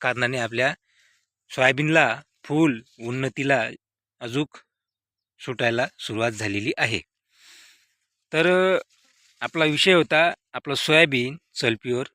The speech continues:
सुटलेलं आहे शेतकरी मित्रांनो. हे बघा, ज्या शेतकऱ्यांनी उन्नती व्हरायटी लावलेली असेल, त्यांचं ही सोयाबीन चलपीवर सुटलेलंच असेल. बघा, हे,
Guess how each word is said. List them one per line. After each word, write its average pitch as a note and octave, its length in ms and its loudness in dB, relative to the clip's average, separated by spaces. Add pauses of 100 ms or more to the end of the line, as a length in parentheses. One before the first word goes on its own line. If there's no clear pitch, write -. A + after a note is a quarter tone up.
(140)
सुटलेलं A2+ 420 -8
आहे G#2+ 140 -2
शेतकरी - 300 -12
मित्रांनो. F#2 340 -18
हे F2+ 60 -14
बघा, F2 140 -14 (1900)
ज्या D3+ 160 4
शेतकऱ्यांनी E3+ 680 0
उन्नती C#3+ 720 -2 (120)
व्हरायटी B2+ 400 -2
लावलेली C3+ 340 0
असेल, C#3+ 440 0 (100)
त्यांचं A#2 260 -8
ही C#3 280 -2
सोयाबीन B2 720 -4 (1040)
चलपीवर C3 360 -2
सुटलेलंच C3 460 -4
असेल. D3+ 260 -2 (1400)
बघा, F#2 220 -12 (1600)
हे, B2 100 -20